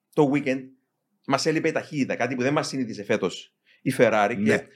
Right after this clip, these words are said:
Speaker 1: μ' άρεσε και δεν ξέρω αν ακούσατε εκεί που μιλούσαν στο τέλος της κούρσας ο, ο Κάρλος Σάινθ με τον, ε, Max Verstappen, που, ε, έδειχνε τον Max Verstappen το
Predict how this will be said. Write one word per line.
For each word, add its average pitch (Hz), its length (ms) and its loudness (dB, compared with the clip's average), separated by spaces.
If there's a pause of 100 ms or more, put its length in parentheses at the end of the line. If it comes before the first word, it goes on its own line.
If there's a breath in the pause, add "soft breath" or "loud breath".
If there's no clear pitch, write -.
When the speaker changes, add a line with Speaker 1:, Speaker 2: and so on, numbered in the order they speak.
(120)
Speaker 1:
μ' 139 100 0
άρεσε 170 260 0
και 131 140 -6
δεν 143 180 -6
ξέρω 151 160 -2
αν 127 60 0
ακούσατε 120 280 -4
εκεί 113 160 -10
που 113 100 -10
μιλούσαν 117 360 0
στο 104 100 -8
τέλος 110 160 0
της - 140 -8
κούρσας 113 320 -6
ο, 104 100 -2 (640)
ο - 80 -10
Κάρλος 120 400 0
Σάινθ 113 260 -4
με 101 100 -4
τον, 98 280 -4
ε, 98 100 -4 (120)
Max 107 80 0 (160)
Verstappen, 127 380 0 (120)
που, 123 280 -2 (220 loud breath)
ε, 104 360 0
έδειχνε 160 260 -2
τον 117 320 -4
Max 131 80 -2
Verstappen 131 580 -6
το 98 200 -4